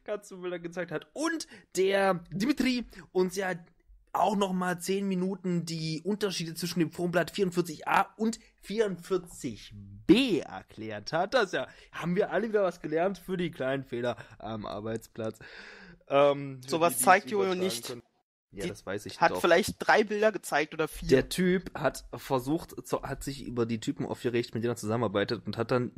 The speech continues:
Speaker 1: zehn Minuten erklärt, was der feine, aber kleine Unterschied ist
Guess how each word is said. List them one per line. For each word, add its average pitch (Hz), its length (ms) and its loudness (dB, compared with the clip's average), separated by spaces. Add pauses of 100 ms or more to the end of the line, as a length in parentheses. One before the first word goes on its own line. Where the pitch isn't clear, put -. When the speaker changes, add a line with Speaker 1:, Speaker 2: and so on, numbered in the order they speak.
Speaker 1:
zehn 131 280 0
Minuten 123 460 0
erklärt, - 460 -2
was 104 240 0
der - 100 -2 (180)
feine, 160 360 2
aber 110 200 -4
kleine 135 360 0
Unterschied 113 640 0
ist - 360 -2